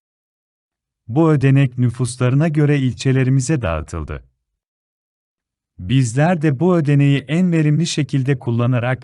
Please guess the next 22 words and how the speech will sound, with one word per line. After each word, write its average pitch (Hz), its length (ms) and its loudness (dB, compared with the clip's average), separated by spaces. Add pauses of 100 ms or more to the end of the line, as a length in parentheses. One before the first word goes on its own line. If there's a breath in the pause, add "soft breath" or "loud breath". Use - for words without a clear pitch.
il 170 200 0
özel 143 320 0
idaremiz 107 800 -4
ve 117 120 0
köylere 123 500 0
hizmet 110 460 -4
götürme 165 500 -2
birlikleri 151 480 0
aracılığıyla 143 680 0
hizmete 131 540 -2
dönüştürüyoruz. 80 840 -8 (1500)
Köylerimize 131 680 2
götürülen 143 600 0
hizmetlerde 123 800 -2
içme 127 380 -4
suyu 76 480 -8
ve 113 200 -2
köy 170 260 0
yolları 147 440 0
birinci 147 360 2
önceliğimizi 160 640 0
oluşturmaktadır. 85 1000 -6